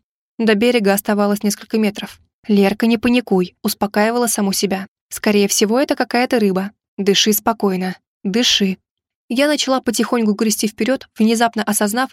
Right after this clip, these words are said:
что вода стала почему-то практически ледяной, и что от холода я перестала чувствовать свое тело. Меня стало трясти от пронзающей стужи. Зубы стучали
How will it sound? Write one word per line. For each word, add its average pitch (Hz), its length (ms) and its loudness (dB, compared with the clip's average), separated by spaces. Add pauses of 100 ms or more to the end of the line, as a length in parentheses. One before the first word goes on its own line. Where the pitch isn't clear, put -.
(120)
что - 220 -2
вода 240 240 0
стала 214 260 -2
почему-то 226 480 -2
практически 220 540 -6
ледяной, 240 500 -2 (140)
и 214 40 2
что 220 200 0
от 208 100 0
холода 247 340 0
я 196 140 2
перестала 214 460 0
чувствовать 214 400 -4
свое 220 240 -2
тело. 196 340 -6 (320)
Меня 214 240 4
стало 208 260 0
трясти 208 400 0
от 208 140 -4
пронзающей 202 560 0
стужи. 202 400 -6 (200)
Зубы 247 280 0
стучали 214 560 0